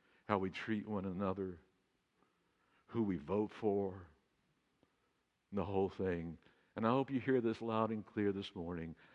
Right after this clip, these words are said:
I'm not endorsing any political candidate, nor am I telling you how to vote this Tuesday. Let's be clear.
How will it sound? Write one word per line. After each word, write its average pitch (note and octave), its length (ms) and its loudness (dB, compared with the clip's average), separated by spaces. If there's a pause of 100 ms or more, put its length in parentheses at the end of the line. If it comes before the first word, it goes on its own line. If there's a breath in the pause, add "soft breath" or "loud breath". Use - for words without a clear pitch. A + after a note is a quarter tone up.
(160 loud breath)
I'm A#2+ 180 0
not B2 200 0
endorsing G2+ 720 0
any A2 220 0
political F#2+ 480 0
candidate, A2 760 0 (320 loud breath)
nor A#2 200 4
am A2+ 100 2
I G2+ 80 4
telling G2 340 -2
you F#2+ 180 -2
how F2+ 140 0
to F2+ 80 -2
vote E2+ 440 0
this D2+ 200 -4 (100)
Tuesday. D#2+ 540 -10 (3000 loud breath)
Let's G2+ 140 -4
be G2 140 -4
clear. C#2+ 360 -6